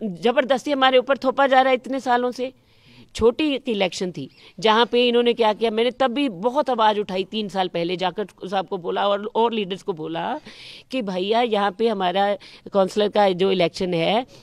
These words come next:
तो ये एक बंदा हमारे लोग दे रहे हैं, इनको आप लड़ाए।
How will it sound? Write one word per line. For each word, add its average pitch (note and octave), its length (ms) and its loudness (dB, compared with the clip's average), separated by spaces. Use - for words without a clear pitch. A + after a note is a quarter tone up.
तो A#3+ 80 -2
ये A#3+ 240 0
एक B3 120 -6
बंदा G#3 340 0
हमारे G3+ 320 2
लोग E3 220 -2
दे F3 140 0
रहे G#3+ 100 2
हैं, - 80 -2
इनको F#3+ 280 -4
आप E3 220 -4
लड़ाए। - 360 -8